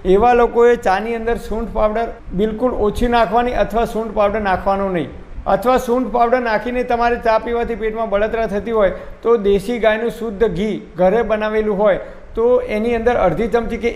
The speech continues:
એક ચમચી નાખી અને તમે જો દરરોજ પીવાનું રાખશો તો સોનામાં સુગંધ પડી જાય છે. મતલબ કે આપણી જઠરાગ્નિ પ્રદીપ્ત થાય છે, એના લીધે ખોરાકનું પાચન ખૂબ સારી રીતે થાય છે. તો એ ચા પીવાથી પેટમાં જે લોકોને બળતરા થાય છે કે એસિડિટી થાય છે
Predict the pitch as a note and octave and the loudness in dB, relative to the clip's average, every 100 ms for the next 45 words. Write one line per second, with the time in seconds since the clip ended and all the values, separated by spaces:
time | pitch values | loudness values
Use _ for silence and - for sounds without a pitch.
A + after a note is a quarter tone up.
0 | A#3+ - A3+ G#3+ A#3 G#3 G3 A#3 G3+ - | 0 0 -2 -2 -2 2 2 2 -2 -4
1 | - - - F#3 F3+ G#3+ A#3 F#3+ F#3 A3 | -14 -4 0 2 2 2 2 4 4 4
2 | G#3+ G#3+ G#3+ G#3+ G#3 G3 G#3+ F3 A2 - | 0 0 0 2 2 2 0 -2 -4 -10
3 | - - - A#3 B3 B3 - G3+ A3+ A#3 | -12 -12 2 6 6 4 0 0 2 0
4 | A#3 G3 F#3 A3+ A3 A3 G#3+ G#3 G3+ F3+ | -2 0 0 0 0 0 2 2 2 -4
5 | E3+ G#3 G#3 A3+ B3 A#3+ - - F3 A3 | -4 -4 -4 -2 -4 -4 -14 -4 -2 -2
6 | A3+ F3+ F#3 A3+ A3+ A#3 G#3+ G#3+ A3 G3 | -2 -2 0 2 2 0 -2 -2 -2 -4
7 | A3 G#3+ G#3+ A3+ A#3 - - - F3 G#3 | 0 2 2 2 -2 -4 -8 -4 2 2
8 | G#3 G3 G#3+ G3 G3+ G#3+ G#3+ F#3+ F#3 A3+ | 2 2 0 2 2 2 0 0 0 -2
9 | A3 A3 F3+ G#3+ G#3+ G#3+ A3 A3+ G#3 A3 | -4 -6 0 0 0 -4 -4 -2 2 2
10 | G#3+ A3+ A3+ - - - F3 A3 A3 A3+ | 2 -2 -4 -12 -16 -16 -2 0 2 2
11 | A#3 A3+ A3+ A3+ A3+ A3+ G3+ G3+ G#3+ A3 | 4 4 2 0 0 -2 -2 -2 0 0
12 | F#3+ G#3+ G#3+ A3 G#3+ E3+ F#3 G#3 G#3+ F#3+ | 2 2 2 0 0 2 2 2 0 0
13 | G3+ G3 G3+ G#3+ E3 F3+ G3+ G#3+ G#3 G3 | 0 0 -2 0 0 0 -4 -4 -4 0
14 | G3+ G3 G#3+ | 2 2 -2